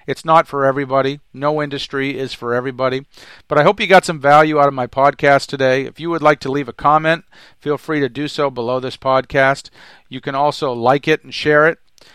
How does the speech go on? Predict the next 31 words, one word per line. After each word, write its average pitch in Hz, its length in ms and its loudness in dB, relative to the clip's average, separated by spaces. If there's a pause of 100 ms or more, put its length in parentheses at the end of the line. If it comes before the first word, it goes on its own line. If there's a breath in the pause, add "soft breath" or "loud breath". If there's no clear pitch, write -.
(380 soft breath)
If 147 200 -10
you 139 100 -6
have 151 180 4
questions, 160 480 0
feel 143 200 -2
free 160 180 -4
to 143 100 -2
give 139 160 -4
me 139 140 -8
a 120 60 -6
call, 160 340 4
three 151 240 -6
five 143 320 4
two, 156 400 -4
five 139 260 4
oh 135 120 -4
three, 151 320 -4
four 139 280 -4
eight 135 140 -4
one 135 200 -10
six, - 460 -4 (380 soft breath)
three 147 220 -6
five 139 260 4
two, 156 260 -6
five 135 320 2
oh 131 120 -2
three, 151 260 -4
four 135 260 -4
eight 131 140 -4
one 135 160 -10
six. - 400 -4